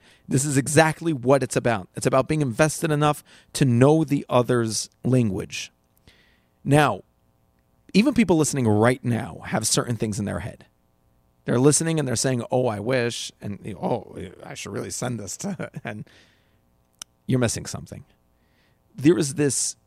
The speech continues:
preconceived notion and expectation that comes before love languages that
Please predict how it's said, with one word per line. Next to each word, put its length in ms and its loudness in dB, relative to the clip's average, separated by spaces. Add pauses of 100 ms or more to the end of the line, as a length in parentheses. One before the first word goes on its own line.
(240)
preconceived 600 0
notion 400 0
and 160 -4
expectation 720 -4
that 120 -4
comes 180 -6
before 460 -6
love 260 -2
languages 520 -10
that 180 -8